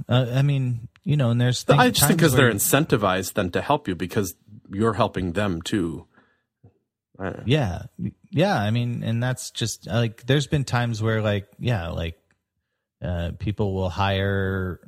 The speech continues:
Speaker 1: you know, consultants, bring those people into their company to teach them a skill or something like that. That's, that stuff happens. So, um, if you feel like you're not being mentored, you know, and you work somewhere,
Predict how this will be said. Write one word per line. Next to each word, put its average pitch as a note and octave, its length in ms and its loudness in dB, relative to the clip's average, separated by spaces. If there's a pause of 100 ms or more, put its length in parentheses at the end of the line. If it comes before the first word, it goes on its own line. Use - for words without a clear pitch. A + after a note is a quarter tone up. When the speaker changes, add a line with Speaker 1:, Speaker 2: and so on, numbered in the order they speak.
(120)
Speaker 1:
you A#2 120 -4
know, F#2 120 -2
consultants, G#2 800 -4
bring G2+ 240 -2
those G2 220 -2
people G2+ 320 -2
into G2 180 2
their G2 120 2
company G2+ 420 -2
to G2 100 0
teach G#2+ 280 -2
them G#2+ 180 2
a G2+ 40 0
skill G2 580 -2
or F#2+ 100 -4
something G2 360 -8
like F#2+ 200 -8
that. G2 300 -6 (120)
That's, G2+ 300 -12 (800)
that A2+ 160 0
stuff A#2 240 -2
happens. A2+ 560 -4
So, E2+ 340 -6 (360)
um, E2 420 -8 (380)
if - 160 -8
you C#3+ 260 0
feel D#3 220 0
like C3 200 0
you're A2 80 -2
not A#2+ 280 -2
being F#2+ 220 -4
mentored, F2+ 520 -6 (540)
you G2 200 -4
know, D#2+ 340 -8 (140)
and G2 300 -2
you F#2 380 -6 (200)
work B2 300 0
somewhere, F2 680 -4